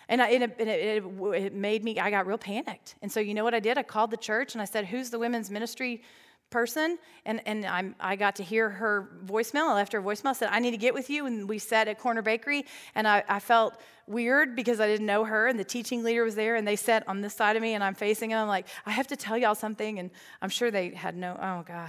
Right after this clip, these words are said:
who knows what they were thinking. But what I told them was this:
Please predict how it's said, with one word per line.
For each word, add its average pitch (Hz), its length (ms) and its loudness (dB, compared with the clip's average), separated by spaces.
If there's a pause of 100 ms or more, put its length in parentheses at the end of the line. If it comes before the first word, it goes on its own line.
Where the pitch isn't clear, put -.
who 214 100 -8
knows 175 220 -8
what 175 100 -14
they 180 60 -10
were 175 80 -8
thinking. 180 340 -10
But 196 180 -2 (760)
what 214 140 -4
I 196 80 0
told 247 280 -2
them 240 120 -2
was 190 120 -8
this: 220 380 0